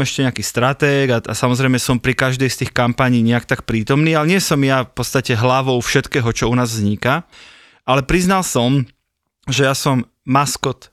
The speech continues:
P S Digital. A to presne je vlastne dôsledok toho, že, a teraz presne tu musím veľmi vážiť slova, lebo ja si aktívne svoj personálny alebo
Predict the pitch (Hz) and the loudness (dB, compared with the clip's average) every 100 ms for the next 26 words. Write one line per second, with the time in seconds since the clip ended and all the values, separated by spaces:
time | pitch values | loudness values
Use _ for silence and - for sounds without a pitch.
0 | - 117 117 107 107 104 101 - - _ | -6 -2 -2 -2 -4 -6 -6 -10 -12 _
1 | _ _ 123 - 185 202 147 147 - 165 | _ _ -6 0 0 2 0 0 0 -2
2 | 143 127 135 127 135 131 151 180 - 190 | -2 -2 -2 0 -2 0 0 0 0 -2
3 | 160 - 123 131 160 156 - - _ - | -2 -2 -2 0 -2 -4 -14 -20 _ -4
4 | 113 147 147 - _ - - 156 160 - | 0 2 0 -4 _ -12 -4 -2 0 0
5 | 170 - 160 - - 175 185 175 151 147 | -2 0 -2 -2 0 0 2 -2 0 0
6 | 165 143 139 143 127 131 139 143 131 131 | 0 0 0 -2 -2 0 0 0 0 0
7 | 123 - - _ _ _ - 139 175 - | -2 -6 -20 _ _ _ -2 0 0 -2
8 | - 156 170 - 202 180 147 143 151 139 | -2 -2 -4 -4 -2 0 0 -2 -4 -2
9 | 143 147 160 143 131 127 123 | -2 -2 -2 -2 0 0 -2